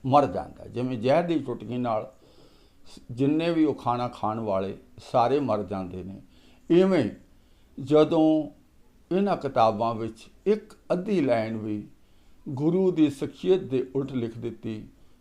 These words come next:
ਸਾਰਾ ਕੁਝ ਮਲੀਆ ਮੇਟ ਹੋ ਗਿਆ। ਅੱਜ ਦੀ ਕਹਾਣੀ ਅਸੀਂ ਪੜ੍ਹਦੇ ਹਾਂ।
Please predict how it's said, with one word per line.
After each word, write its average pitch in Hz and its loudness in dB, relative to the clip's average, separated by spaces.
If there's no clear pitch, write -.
ਸਾਰਾ 165 6
ਕੁਝ 147 -8
ਮਲੀਆ 123 0
ਮੇਟ 113 -8
ਹੋ 107 -10
ਗਿਆ। - -2
ਅੱਜ 180 8
ਦੀ 196 6
ਕਹਾਣੀ 165 6
ਅਸੀਂ 147 2
ਪੜ੍ਹਦੇ 175 4
ਹਾਂ। 117 2